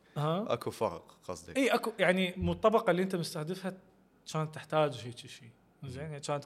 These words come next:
Speaker 1: تجربة كلش مهمة بالنسبة إلي. يعني أول سفرة إحنا ما ربحنا بيها.
Speaker 2: مم.
Speaker 1: بالسفرات الأولى بدينا شوي شوي نربح،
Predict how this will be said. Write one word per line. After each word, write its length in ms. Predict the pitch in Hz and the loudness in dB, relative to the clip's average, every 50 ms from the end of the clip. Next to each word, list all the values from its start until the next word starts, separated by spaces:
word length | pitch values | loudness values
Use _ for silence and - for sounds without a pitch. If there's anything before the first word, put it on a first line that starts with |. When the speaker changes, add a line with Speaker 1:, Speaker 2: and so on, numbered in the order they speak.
| - _ - | -10 _ -4
Speaker 1:
تجربة 340 | 185 170 170 175 175 156 147 | -4 -2 -2 -2 -2 -2 -2
كلش 600 | 156 - - 180 180 185 175 - - - - _ _ | -4 -4 -8 -6 -4 -4 -4 -6 -8 -8 -12 _ _
مهمة 280 | 151 147 170 175 175 170 | -4 -2 -2 0 -2 -2
بالنسبة 360 | 160 165 175 170 175 175 165 | -2 -2 -4 -4 -4 -6 -6
إلي. 300 | 165 170 175 208 254 269 - _ _ _ _ _ _ _ _ - | -6 -6 -6 -8 -8 -12 -14 _ _ _ _ _ _ _ _ -10
يعني 180 | - 135 139 143 | -8 -4 -2 2
أول 140 | 156 165 151 | 2 2 2
سفرة 280 | - 170 156 - 160 | 2 -2 -4 -2 -4
إحنا 320 | 151 - - 151 143 139 135 | -4 -4 -4 -8 -8 -8 -6
ما 140 | 135 143 165 | 0 2 2
ربحنا 300 | 160 147 117 120 127 127 | 2 2 -4 -8 -10 -12
بيها. 240 | 127 135 131 170 196 - _ _ _ _ _ _ _ - _ | -12 -12 -12 -12 -14 -16 _ _ _ _ _ _ _ -18 _
Speaker 2:
مم. 140 | 101 95 87 90 _ _ _ _ _ _ | -12 -12 -12 -14 _ _ _ _ _ _
Speaker 1:
بالسفرات 1000 | 156 139 135 135 135 135 135 135 135 135 135 127 - 151 135 151 156 160 160 165 | -14 -12 -10 -10 -8 -8 -10 -10 -12 -12 -12 -6 -6 -4 2 6 6 6 6 4
الأولى 240 | 165 165 160 156 151 | 2 2 4 4 4
بدينا 300 | 139 139 151 151 147 139 | 2 2 -2 -2 -2 -4
شوي 260 | - - 156 151 143 | -4 -2 -2 -2 -2
شوي 200 | 131 143 135 131 | -4 -6 -10 -10
نربح، 440 | 131 139 139 131 131 135 135 - - | -8 -10 -10 -6 -6 -8 -8 -8 -18